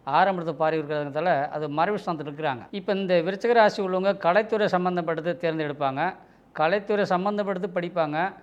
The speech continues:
அல்லது கலைத்துறையில் ஏதோ வல்லமை பெற்றிருப்பாங்க. அதை இன்னும் கொஞ்சம் கவனம் செலுத்தணும். உதாரணம் சொல்லணும்னா ஒருத்தர் சினிமா துறை ஒருத்தர் வேலை செஞ்சுட்டு இருக்கிறாரு, அடுத்து இன்னும் இன்னொரு வேலை வந்தானே அதை விட்டுட்டு பிரேக் ப-, அது, அதை பிரேக் அப் பண்ணிட்டு இன்னொரு அதுக்கு போறாரு, அதுல முன்னேற்றம் பண்ண முடியாது.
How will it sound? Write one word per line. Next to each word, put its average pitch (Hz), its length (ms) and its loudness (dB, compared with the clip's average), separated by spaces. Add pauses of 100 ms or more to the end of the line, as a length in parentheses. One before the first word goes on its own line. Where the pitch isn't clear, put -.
(280)
அல்லது 175 280 0
கலைத்துறையில் 220 540 4
ஏதோ 196 200 4
வல்லமை 208 380 2
பெற்றிருப்பாங்க. 147 680 -4
அதை 202 260 4
இன்னும் 214 220 0
கொஞ்சம் 214 680 2
கவனம் 196 280 2
செலுத்தணும். 160 440 -2
உதாரணம் 208 420 4
சொல்லணும்னா 190 280 0
ஒருத்தர் 196 260 2
சினிமா 202 360 0
துறை 190 240 0
ஒருத்தர் 180 100 -2
வேலை 185 240 4
செஞ்சுட்டு 175 240 -4
இருக்கிறாரு, 165 580 0
அடுத்து 202 320 4
இன்னும் 190 200 0
இன்னொரு 208 280 2
வேலை 190 180 4
வந்தானே 180 180 2
அதை 175 220 4
விட்டுட்டு 180 300 -4
பிரேக் 180 300 -2
ப-, 180 80 2
அது, 165 320 4
அதை 175 180 0
பிரேக் 190 280 -4
அப் 180 140 0
பண்ணிட்டு 170 280 -4
இன்னொரு 185 280 -2
அதுக்கு 160 300 -2
போறாரு, 156 360 -2 (280)
அதுல 190 220 4
முன்னேற்றம் 190 420 -2
பண்ண 170 180 0
முடியாது. 143 380 -4